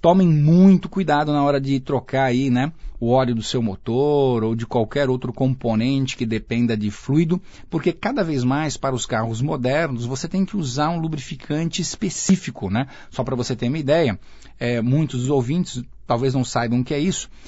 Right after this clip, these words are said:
mas quando você tem um óleo lá que, por exemplo, é quinze W quarenta, W trinta, é a viscosidade aí, né, do, do óleo.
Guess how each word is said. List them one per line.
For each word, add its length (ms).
mas 160
quando 140
você 160
tem 180
um 120
óleo 280
lá 160
que, 140
por 180
exemplo, 560
é 480
quinze 460
W 720
quarenta, 600
W 280
trinta, 440
é 100
a 60
viscosidade 1000
aí, 220
né, 180
do, 380
do 140
óleo. 360